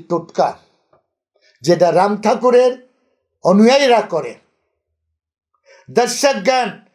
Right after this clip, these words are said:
পূর্ণিমা দিন যদি আপনার,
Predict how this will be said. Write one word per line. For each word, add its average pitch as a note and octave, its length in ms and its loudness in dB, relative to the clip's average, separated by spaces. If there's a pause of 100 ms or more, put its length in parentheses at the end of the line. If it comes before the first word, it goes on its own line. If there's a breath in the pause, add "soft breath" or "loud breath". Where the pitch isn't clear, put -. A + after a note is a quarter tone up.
(260)
পূর্ণিমা D#4 520 0
দিন C#4+ 220 -2 (920)
যদি A#3+ 340 0
আপনার, A#3+ 400 -2